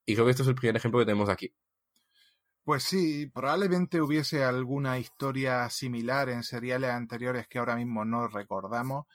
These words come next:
Speaker 2: pero creo que esta es la primera vez en la que se ve tan claramente la estructura de base bajo asedio. Es decir, la típica base militar o de investigación científica que está en un lugar remoto y aislado y que de repente se ve,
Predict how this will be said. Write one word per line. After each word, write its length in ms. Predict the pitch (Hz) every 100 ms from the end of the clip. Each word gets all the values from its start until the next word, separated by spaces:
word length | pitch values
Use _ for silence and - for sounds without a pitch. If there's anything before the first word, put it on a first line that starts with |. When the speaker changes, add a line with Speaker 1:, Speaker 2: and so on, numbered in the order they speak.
| _ _
Speaker 2:
pero 220 | - 135 131
creo 160 | 156
que 60 | 160
esta 160 | -
es 80 | 180
la 100 | 165
primera 340 | 147 147 147 139
vez 200 | 143 143
en 80 |
la 100 | 127
que 140 | 117 117
se 160 | -
ve 100 | 120
tan 220 | 135 135 123
claramente 580 | 131 117 117 123 123
la 100 | 131
estructura 640 | 113 - 120 - 131 131 135
de 300 | 117 117 113
base 320 | 113 120 127
bajo 240 | 110 -
asedio. 520 | 104 - 107 101 92 - _ - _
Es 120 | 127
decir, 360 | 123 - 113 104
la 160 | 104
típica 720 | 104 131 143 127 139 135 131 127
base 340 | 127 123 131
militar 600 | 127 120 110 120 120 120
o 80 | 113
de 100 | 113
investigación 680 | 117 113 - 120 104 117 117
científica 680 | 127 123 123 113 117 117
que 80 | 117
está 320 | 107 - 120
en 80 | 117
un 260 | 117 117 113
lugar 500 | 113 113 113 113 113
remoto 500 | 120 120 113 117 117
y 80 | 123
aislado 640 | 113 104 113 120 120 123
y 100 | 123
que 120 | 110 113
de 100 | 110
repente 480 | 113 120 123 131
se 180 | 120 113
ve, 420 | 110 117 123 123